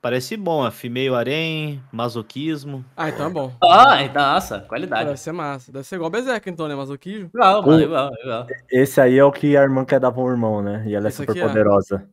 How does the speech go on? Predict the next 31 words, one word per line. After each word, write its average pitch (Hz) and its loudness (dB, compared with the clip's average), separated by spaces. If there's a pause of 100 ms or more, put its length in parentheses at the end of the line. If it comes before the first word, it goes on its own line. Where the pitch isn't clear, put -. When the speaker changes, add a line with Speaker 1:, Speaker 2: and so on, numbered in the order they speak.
(120)
Speaker 4:
E, 113 2 (400)
e 113 2
a 113 6
thumb 120 0
do 110 -2
último 113 -2
episódio, 117 2
ele 113 -2
tava 117 0
com 117 -2
a 113 4
mão 110 0
nos 110 -4
peitos 110 -6
de 110 -8
uma 110 0
demônia 107 0
Speaker 2:
Ah, 143 -4
Speaker 4:
que 120 0
Speaker 2:
então 151 -2
esse 160 -4
aqui 175 -6
Speaker 4:
acertou 120 2
Speaker 2:
é - 2
bom. 131 2
Speaker 4:
enorme. 110 2 (220)
Speaker 2:
Então 135 -20
esse 127 -20
aqui - -20
é 131 -8
bom. 98 -4